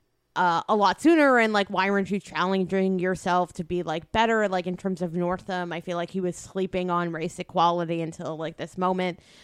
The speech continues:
Um, and I think in terms of Liam Neeson, like, again, to go back to the article,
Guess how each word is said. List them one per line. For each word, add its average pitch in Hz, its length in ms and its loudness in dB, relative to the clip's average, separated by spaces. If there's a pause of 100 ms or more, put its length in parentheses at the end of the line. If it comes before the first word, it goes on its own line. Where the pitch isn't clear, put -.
(140)
Um, 175 560 2
and 226 140 0
I 226 80 2
think 262 640 -4
in 226 100 -2
terms 214 320 -4
of 190 320 -2
Liam 196 400 0
Neeson, 277 440 0
like, 202 240 0 (280)
again, 269 640 2 (200)
to 226 100 -2
go 202 120 4
back 226 400 2
to 330 120 -2
the 254 180 -4
article, 202 880 4